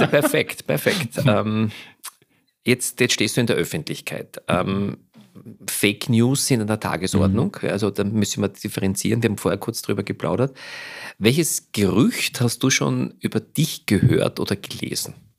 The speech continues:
Speaker 2: Hm. Was habe ich über mich schon gelesen?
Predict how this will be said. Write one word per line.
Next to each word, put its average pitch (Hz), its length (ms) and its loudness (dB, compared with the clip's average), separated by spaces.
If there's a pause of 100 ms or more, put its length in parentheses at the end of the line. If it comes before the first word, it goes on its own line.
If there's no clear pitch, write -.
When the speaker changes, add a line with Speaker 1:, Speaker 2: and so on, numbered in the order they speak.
(1500)
Speaker 2:
Hm. 82 880 0 (1120)
Was - 80 -8
habe - 120 -14
ich - 60 -18
über - 160 -16
mich - 380 -10
schon 95 220 -10
gelesen? - 880 -8